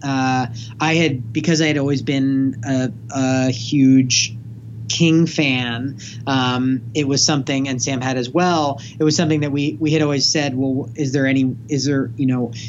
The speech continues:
could we ever, um, get to work with Stephen in any way? How would that, how might that come about, and what might that be?" Um, and obviously there have been a million adaptations, as, as you've pointed out a lot on your show, you know, good, bad, and ugly. And, um,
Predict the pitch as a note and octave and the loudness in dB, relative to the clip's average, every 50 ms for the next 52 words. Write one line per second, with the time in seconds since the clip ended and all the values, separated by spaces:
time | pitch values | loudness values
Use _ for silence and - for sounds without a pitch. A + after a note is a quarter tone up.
0 | - - E3 D3 D3 D3 D3+ D3 D3 C3+ D3+ C#3+ C#3 C3+ C3 B2 A2+ A#2 A#2+ C3+ | -2 0 2 4 4 4 4 2 2 2 2 2 2 0 -2 -4 -6 -8 -8 -6
1 | C3 B2+ B2+ B2 B2 B2 A2+ A2+ A2+ A#2 A#2 - D3+ C3 - C#3 B2 A2+ B2+ C3 | -4 -4 -4 -2 -4 -4 -6 -8 -10 -12 -4 -2 -2 -2 0 0 0 0 2 2
2 | C#3 C3+ - - C3+ A#2+ - - - A3+ B3+ G3+ D#3+ C3+ B2+ B2 B2 B2 A#2+ A#2+ | 0 0 0 -2 -2 -2 -2 2 4 6 6 6 4 4 2 2 0 0 0 0
3 | B2 A#2+ A#2+ B2 A#2+ A#2 A#2 A#2 A#2 C#3+ C#3 C3 B2+ A#2 C3+ B2+ A#2 A#2 - D#3 | 0 0 0 0 -2 -2 -4 -4 -2 -2 0 0 0 0 0 -2 -2 -2 -2 0
4 | D3+ D3 C#3 C#3 C3+ B2 C#3+ C3 B2 - - - - - - D3+ C#3 C3 A2+ A#2 | 2 2 2 2 2 0 0 -2 -2 -4 -6 -10 -10 -4 -2 0 0 0 0 -2
5 | A#2+ A#2+ A#2 A2 G#2 B2+ B2+ B2+ B2 A#2 C3 D3 C#3+ B2+ B2+ D#3 B2+ A2+ A2+ A2 | -2 -2 -2 -2 -2 -2 -2 -2 -2 -4 -4 -2 -2 -2 -2 -2 -4 -6 -4 0
6 | A#2 C3 C3 B2+ B2 F#2+ - - - - - - - - C#3+ C3+ B2+ C#3 D3+ D#3 | 2 2 4 4 2 0 -4 -8 -12 -12 -12 -10 -4 -2 -2 0 2 2 2 2
7 | E3 D#3+ E3 D#3 - D3+ C3+ C#3+ C#3 B2 A#2+ D#3 D3 C#3 C#3 C#3 C3 A2+ - - | 2 0 0 0 0 -2 -2 -2 -4 -4 -4 -4 -2 -2 -2 -4 -4 -4 -8 -10
8 | - - - - D#3+ D#3 D#3+ E3+ F3 F#3 F#3 F3 E3 D#3 D3 C#3+ C#3 C3+ C#3 C#3 | -10 -8 -4 -2 0 2 4 4 6 6 6 4 4 2 0 0 -2 -2 -4 -6
9 | - - B3+ C4 - - E3+ D3+ C#3+ C#3+ C#3 A#2+ B2 C#3 B2+ A#2 A2 A2+ A2+ C#3 | -2 0 0 0 2 0 0 0 -2 -2 -4 -6 -6 -6 -6 -8 -8 -8 -6 -6
10 | C3+ A#2+ C3+ C3+ B2+ B2 - - - - D3+ C#3 C3 B2+ C3+ C3 B2+ B2 C3+ C#3+ | -4 -2 0 -2 -2 -2 -6 -10 -4 -2 0 0 2 2 2 0 0 0 0 0
11 | D3 C#3 C3 C3+ C3 B2+ A2+ A2+ - F#3+ G3+ G3+ F#3 D#3+ D3 C3+ C3 A#2 - - | 0 2 2 2 2 0 0 0 0 2 2 2 4 2 2 2 0 -2 -6 -12
12 | - - - - D#3 C#3 B2+ A#2+ C3 E3 E3 D3+ E3 D#3 C#3+ C3+ C3 B2 C3 D3+ | -12 -12 -4 -2 -2 0 0 2 2 2 2 2 0 0 0 -2 -2 -2 -2 -4
13 | D#3+ C#3+ C3 A#2 A#2+ C3+ A#2+ A2+ - - - D#3+ D#3+ D3+ D3 D3 C#3+ B2 A#2 A2+ | -2 -4 -4 -4 -4 -6 -8 -8 -10 -8 -4 -2 0 0 0 0 -2 -4 -6 -6
14 | A#2+ D#3+ D3+ C#3+ C3+ C3+ C3 C3+ C3+ | -4 -2 0 0 0 -2 -2 -4 -4